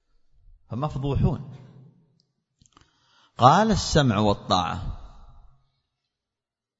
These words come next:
العرب فيهم أنفة،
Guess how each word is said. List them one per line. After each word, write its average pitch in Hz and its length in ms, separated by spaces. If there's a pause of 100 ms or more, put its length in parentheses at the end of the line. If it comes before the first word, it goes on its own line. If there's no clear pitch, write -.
(400)
العرب 110 680 (1160)
فيهم 123 360
أنفة، 85 360